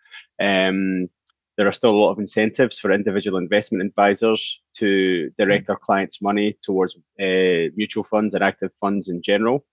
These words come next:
Um, that's not quite the same in the U S. So the shift towards passive in the U S, I think, has been much more aggressive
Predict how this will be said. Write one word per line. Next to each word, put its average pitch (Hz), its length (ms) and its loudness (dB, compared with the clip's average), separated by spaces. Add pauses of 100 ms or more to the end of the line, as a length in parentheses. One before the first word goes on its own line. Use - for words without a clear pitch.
(380)
Um, 98 260 0
that's 110 200 -2
not 110 140 0
quite 107 220 2
the 120 60 -2
same 117 280 0
in 107 60 -2
the 101 80 -4
U 104 200 0
S. 131 400 0
So - 160 -8 (140)
the 107 60 -4
shift - 320 -4
towards 104 260 0
passive 107 400 0
in 101 80 -4
the 92 80 -6
U 95 180 0
S, 110 180 0
I 107 40 -2
think, 101 140 -2
has 95 80 -2
been 98 140 -6
much 95 220 -4
more 98 80 0
aggressive 98 480 -2